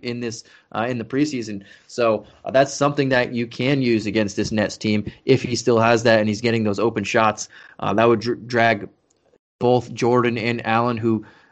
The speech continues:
um, don't really wanna be too far away from the paint, especially Allen. Uh, that will drag him away if he can make a couple of those. So I'm looking his way a little bit more than, and Looney. And you mentioned, uh, Pascal at thirty-eight hundred,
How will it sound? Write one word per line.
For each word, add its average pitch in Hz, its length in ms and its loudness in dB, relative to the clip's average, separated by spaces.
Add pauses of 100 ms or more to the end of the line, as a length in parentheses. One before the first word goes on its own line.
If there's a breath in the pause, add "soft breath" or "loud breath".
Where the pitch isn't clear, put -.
(160 loud breath)
um, 101 440 0 (300)
don't 135 240 2
really 151 500 6 (100)
wanna 131 260 2
be 127 260 2 (160)
too 160 200 2
far 143 220 4
away 127 200 2
from 120 220 -10
the 104 60 -6
paint, 117 340 -6 (220 soft breath)
especially 131 460 2
Allen. 113 400 -2 (280 soft breath)
Uh, 98 140 -2
that 117 140 4
will 127 60 4
drag 117 240 2
him 113 80 0
away 117 260 4
if 107 100 0
he 107 80 -8
can 101 160 -4
make 101 160 -4
a 101 40 -16
couple 104 300 -2
of 98 100 -4
those. 98 200 -2
So 104 120 -2
I'm 110 120 -2
looking 120 360 -4 (100)
his 123 300 0
way 123 140 6
a 117 60 4
little 113 140 2
bit 104 140 0
more 110 260 2
than, 107 240 -2
and 101 300 -4
Looney. 127 320 -2 (280 loud breath)
And 113 220 2
you 143 60 6
mentioned, 143 380 4
uh, 113 180 4
Pascal 110 600 2 (720 loud breath)
at 131 200 0
thirty-eight 156 420 8
hundred, 139 540 2